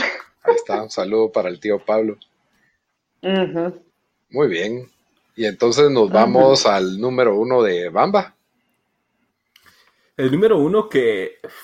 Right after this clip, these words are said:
Speaker 3: eh, que yo tuve es, eh, no sé si, yo creo que vos tal vez sí te recordás, Lito, pero había un Batman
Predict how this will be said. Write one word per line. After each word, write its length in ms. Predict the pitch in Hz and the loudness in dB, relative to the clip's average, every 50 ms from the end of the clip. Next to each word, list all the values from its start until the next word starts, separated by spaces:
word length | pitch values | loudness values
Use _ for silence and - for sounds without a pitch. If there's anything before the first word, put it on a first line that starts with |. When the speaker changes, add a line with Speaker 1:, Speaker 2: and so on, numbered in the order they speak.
| - - _ - | -20 -20 _ -6
Speaker 3:
eh, 380 | 123 127 127 113 101 - - _ | -4 -2 -2 -2 -4 -6 -10 _
que 100 | - 120 117 | -8 -4 -2
yo 160 | 120 127 127 | -2 -2 -4
tuve 400 | - 143 143 143 139 135 131 127 | -4 -2 -2 0 0 2 2 0
es, 480 | 123 - - - - - - - - - | 0 -2 -4 -6 -6 -8 -10 -10 -10 -10
eh, 200 | 151 151 156 - | -8 -8 -6 -4
no 100 | 123 127 | -4 -4
sé 140 | 135 135 156 | -4 -4 -6
si, 520 | - - 180 151 123 110 90 - - 87 _ _ _ _ _ | -10 -8 -8 -6 -6 -8 -10 -12 -16 -20 _ _ _ _ _
yo 140 | - 117 117 | -8 -8 -4
creo 160 | - 160 156 | -4 -4 -2
que 80 | - 127 | 0 -2
vos 120 | 123 120 | -2 0
tal 120 | - 120 | 0 -2
vez 100 | 117 120 | -2 -4
sí 80 | - 123 | -6 -6
te 80 | - 135 | -6 -6
recordás, 320 | 120 - 113 107 104 - | -4 -4 -4 -6 -6 -6
Lito, 220 | 131 127 - 123 | -6 -6 -6 0
pero 140 | 110 113 104 | 0 2 2
había 180 | 101 117 151 196 | 4 4 4 4
un 180 | 202 170 117 | 4 2 0
Batman 600 | - 127 147 175 - 180 180 185 185 185 185 180 | 2 2 2 2 2 0 0 0 0 0 -4 -6